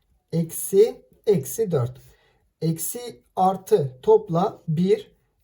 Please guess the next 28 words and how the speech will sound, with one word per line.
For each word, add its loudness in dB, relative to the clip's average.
artı -2
dört 4
de -8
topla -4
kaç -4
yapar -6
arkadaşım? -2
Beş -2
yapar. -4
Tekrar -4
yapıyorum 0
bakın. -2
Şu -8
ikisini 0
topladığımda -2
artı -4
bir, 4
eksi -4
eksiden -4
artı -4
dört, 6
bir 2
dört 6
daha -2
kaç -6
yapacaktır? -2
Beş -2
yapacaktır -2